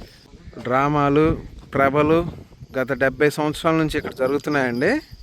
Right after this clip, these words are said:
అయితే ఈ వీడియో పర్టికులర్గా మీకు చేయడానికి కారణం ఏంటంటే, ఈ ప్రాంగణం కట్టించిన దాత జక్కిరెడ్డి చిన్న సుబ్బారెడ్డి గారండి. నమస్తే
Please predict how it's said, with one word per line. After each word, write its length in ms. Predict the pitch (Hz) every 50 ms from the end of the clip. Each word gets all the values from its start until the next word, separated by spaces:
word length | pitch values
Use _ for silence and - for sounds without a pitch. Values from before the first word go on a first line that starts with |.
| - - - - - - - - - - - -
అయితే 280 | 147 143 147 180 196 208
ఈ 180 | 196 180 160 151
వీడియో 300 | 151 160 175 202 202 190
పర్టికులర్గా 600 | - - 147 131 - 170 165 190 185 180 180 185
మీకు 300 | 180 165 147 139 - 156
చేయడానికి 340 | 151 151 165 160 160 147 -
కారణం 360 | - 139 143 147 156 156 151
ఏంటంటే, 420 | 143 139 131 127 123 120 170 226 254 - - - - - - - - - - -
ఈ 80 | 143 131
ప్రాంగణం 480 | - - 147 151 165 180 185 185 170
కట్టించిన 540 | - 165 147 139 165 156 - 175 156 143 131
దాత 480 | 127 131 139 143 - 147 151 190 285 - - - - - - - - - -
జక్కిరెడ్డి 460 | 120 139 139 - 175 170 180 170 156
చిన్న 220 | - - 151 160
సుబ్బారెడ్డి 460 | 165 - 165 151 151 147 139 139 139 131
గారండి. 500 | 131 127 123 123 123 127 139 190 269 311 - - - - - - - - - - - - - - - - - - - - - _ _ _ _ _ - -
నమస్తే 600 | 123 131 151 160 - - 170 147 127 - -